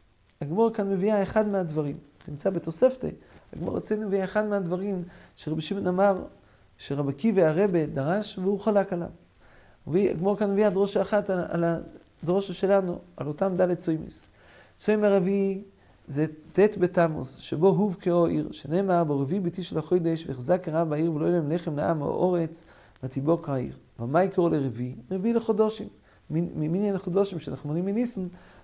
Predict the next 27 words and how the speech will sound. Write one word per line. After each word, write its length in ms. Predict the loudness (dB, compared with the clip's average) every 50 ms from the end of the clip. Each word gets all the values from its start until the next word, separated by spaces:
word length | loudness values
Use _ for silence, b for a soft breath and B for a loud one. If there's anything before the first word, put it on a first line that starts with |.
| B
זהו 180 | 2 4 4 4
החודש 440 | 4 2 0 0 2 0 -2 -4 -4
הרביעי. 320 | -4 -4 -4 -6 -8 -12 -14 -18 _ B B B B B B B B B
צום 280 | 2 4 6 6 6 4
החמישי 640 | 0 0 0 0 0 -2 -2 -4 -4 -4 -2 -2 0
זה 120 | -2 -2
תשעה 320 | -2 -2 -6 0 2 4
באב, 160 | 4 4 2 2
שבו 220 | 0 0 0 0
נסרם 360 | 0 0 -2 -2 -4 -4 -2
בית 200 | 0 -2 0 0
אלוקינו. 420 | -2 -2 -2 -2 -4 -4 -4 -4 -8 -14 -16 _ _
ומה 280 | -6 -6 -2 0 0 0
יקראו 240 | 0 0 0 2 2
לחמישי? 460 | 2 2 0 -2 -4 -4 -4 -6 -8
חמישי 320 | -8 -6 -6 -4 -4 -4
לחודשים. 500 | -6 -2 -4 -2 0 0 -2 -2 -6 -12 -16 -18 _ _ b b b b b b b b b b b b
צום 200 | 0 2 2 4
השביעי 240 | 2 0 0 -2
זה 120 | -2 -2 -2
ג' 140 | -2 0 0
בתשרי, 500 | 0 0 0 -2 -4 -6 -8 -6 0 0
בו 60 | 0
נהרג 320 | 2 2 2 2 2 2
גדליה 300 | 2 2 2 2 2 0
בן 140 | 0 0 -2
אחיקם, 340 | -2 -4 -4 -6 -6 -8